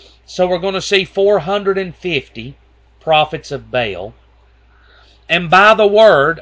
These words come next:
Elijah also calls four hundred prophets of the groves.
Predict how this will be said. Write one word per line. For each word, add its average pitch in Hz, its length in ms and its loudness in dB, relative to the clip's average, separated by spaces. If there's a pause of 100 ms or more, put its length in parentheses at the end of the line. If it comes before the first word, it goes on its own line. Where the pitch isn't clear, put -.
Elijah 170 640 2
also 165 560 0
calls 131 500 -4
four 175 380 -4
hundred 131 600 -6
prophets 127 540 -6
of 120 80 -12
the 123 80 -10
groves. 117 680 -6